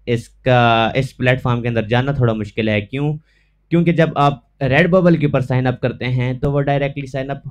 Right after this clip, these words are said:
हो जाता है, आपको आपका डैशबोर्ड मिल जाता है। जब आप Teespring के ऊपर करते हैं साइन अप तो वो आपका साइन अप हो जाता है, लेकिन Teespring के ऊपर आपको पहली दो सेल्स खुद लानी पड़ती हैं।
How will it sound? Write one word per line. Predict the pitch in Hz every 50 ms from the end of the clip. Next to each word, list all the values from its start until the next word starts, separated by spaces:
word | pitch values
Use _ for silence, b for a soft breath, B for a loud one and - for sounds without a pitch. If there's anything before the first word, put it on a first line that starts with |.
| - 123
हो | 135 143
जाता | 135 104 95 95 - 92
है, | 90 90 92 -
आपको | - 120 120 120 - - 127 127 127 123 -
आपका | - - 120 120 117 - - 117
डैशबोर्ड | 110 117 117 113 113 113 127 123 110 98
मिल | 117 117 110
जाता | 104 98 95 - 98
है। | 98 95 85 82 82 _ _ _ _ _ _ _ _ _ _ _ _ _ -
जब | 117 123 123
आप | 127 120 120 - -
Teespring | 139 123 123 123 120 - - 147 160 170
के | 156 165
ऊपर | 165 156 151
करते | 147 151 147 - - 151
हैं | 147 147 147 143
साइन | 143 151 139 139 143
अप | 143 143 139 131
तो | 139 131
वो | 131
आपका | 135 139 139 131 - - 127 131 131 - 139
साइन | 131 123 139 131 131
अप | 139 127 113
हो | 120 131 143
जाता | 143 120 107 101 - 98
है, | 98 95 92 95
लेकिन | 107 117 127 135 147 147 147
Teespring | 143 139 147 139 139 - - - 131 131 127 120
के | 123
ऊपर | 120 120 123 123 -
आपको | - 120 123 123 120 113
पहली | - - 131 135 135 131 131
दो | 110 101 101 127 131 139 147
सेल्स | 143 - 123 113 117 123 120 - _ _
खुद | _ - 165 180 165
लानी | 139 123 113 107 101
पड़ती | 101 101 92 - 101 98 95
हैं। | 90 85 85 85